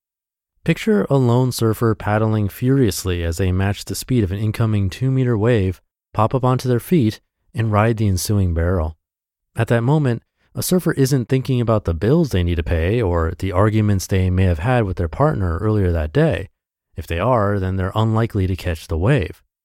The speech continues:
When a surfer catches a wave, they're in total flow, deeply immersed in the act of surfing. And in their mind, the rest of the world simply ceases to exist. The flow state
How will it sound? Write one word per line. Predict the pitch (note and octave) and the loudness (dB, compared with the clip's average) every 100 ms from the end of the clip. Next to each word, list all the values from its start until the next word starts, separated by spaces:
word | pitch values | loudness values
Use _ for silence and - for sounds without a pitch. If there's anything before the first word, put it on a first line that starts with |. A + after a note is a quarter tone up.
| _ _ _ - | _ _ _ -4
When | G2+ | -4
a | |
surfer | - D3+ C#3+ A2+ G2 - _ | 0 0 2 0 -2 -4 _
catches | - A#2 G2 | -6 -4 -4
a | E2+ | -2
wave, | G#2+ C3+ G2 F2 - _ _ | 2 2 2 -2 -10 _ _
they're | B2+ C3+ | -4 -2
in | A#2 | -2
total | - A#2 C3 C3 B2 | -2 -2 0 2 0
flow, | - - G2 G#2+ F#2+ D#2 _ _ _ - | -6 -4 0 4 2 0 _ _ _ -2
deeply | B2+ C#3 C3 | 0 2 2
immersed | A2 G#2+ A2 D#2+ - | 2 2 2 0 -4
in | F2+ | -4
the | F2+ | 0
act | G2 G2 | -2 -2
of | F2+ | -6
surfing. | - D3 F3 - D#2 E2+ _ _ _ _ _ F#2+ | -4 0 0 0 -8 -10 _ _ _ _ _ -2
And | F2 F#2+ | 0 2
in | A2 | 2
their | G2 | 2
mind, | A2 C3 G#2 G#2 - _ - | 2 2 2 -2 -8 _ -12
the | E2+ | -2
rest | F#2+ F#2 F2+ | 0 0 -4
of | |
the | F2 | -2
world | A#2 C3+ G#2+ G2+ | 0 2 2 -2
simply | F2+ E2+ G2+ A#2 C3+ - | -4 -4 -2 -2 -2 -6
ceases | - E2 E2+ E2+ | -6 -4 -4 -4
to | G2+ | -4
exist. | G2 E2+ G#2+ A#2 - - _ _ _ _ _ _ _ - | -4 0 0 -2 -6 -14 _ _ _ _ _ _ _ -6
The | A#2 | 0
flow | C3 C#3 | 2 2
state | - A2+ G#2 | 2 -2 -2